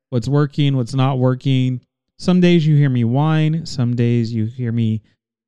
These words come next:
go deep, like the day I was, like, super grateful for just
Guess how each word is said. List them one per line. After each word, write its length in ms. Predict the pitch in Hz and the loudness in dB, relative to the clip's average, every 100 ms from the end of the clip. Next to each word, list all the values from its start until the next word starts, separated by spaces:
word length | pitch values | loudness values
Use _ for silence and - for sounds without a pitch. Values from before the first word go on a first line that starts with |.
| - | -2
go 140 | 123 | 0
deep, 320 | 107 135 135 | 2 2 2
like 220 | 131 101 101 | 0 -2 -2
the 80 | |
day 200 | 110 110 | -2 -2
I 60 | 110 | -2
was, 260 | 104 98 104 | -2 -4 -6
like, 240 | 95 - | -10 -10
super 500 | - - 151 139 123 | -12 0 2 2 -4
grateful 580 | 98 131 131 139 135 135 | -4 -2 0 -2 -8 -6
for 120 | 120 | -6
just 260 | 107 92 | -6 -8